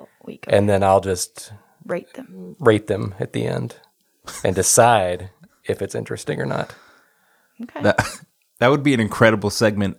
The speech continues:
Speaker 3: especially
Speaker 1: fun.
Speaker 3: if they just shared it during the main recording, and then you came on the mic later and were like, "All right, guys, it's Andrew again.
Speaker 2: <laughs> Yeah.
Speaker 3: And, uh, we deemed that, uh, Zach's not interesting. Uh, we've heard it before." And then,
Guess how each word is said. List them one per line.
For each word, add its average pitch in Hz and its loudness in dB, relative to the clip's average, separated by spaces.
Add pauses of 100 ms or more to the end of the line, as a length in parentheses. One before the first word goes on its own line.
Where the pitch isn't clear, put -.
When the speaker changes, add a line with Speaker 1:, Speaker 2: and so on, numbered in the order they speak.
Speaker 3:
especially 123 2
Speaker 1:
fun. 120 2
Speaker 3:
if 113 0
they 107 2
just 107 0
shared 104 2
it 90 -2
during 101 2
the 87 0
main 90 2
recording, 135 2 (440)
and 101 2
then 101 6
you 113 4
came 139 2
on 120 4
the 110 4
mic 101 2
later 98 4
and 90 -2
were 92 0
like, 90 -2
"All 156 6
right, 90 2
guys, 85 -4
it's - -10
Andrew 95 2
again. 90 0 (120)
Speaker 2:
<laughs> - -20
Yeah. 113 -6
Speaker 3:
And, 104 6
uh, 98 4 (340)
we 143 6
deemed 151 2
that, 107 4
uh, 95 2
Zach's 123 2 (160)
not 117 4
interesting. 104 0 (100)
Uh, 87 2 (380)
we've 104 0
heard 95 6
it 98 0
before." 82 -4 (340)
And 98 0
then, 123 4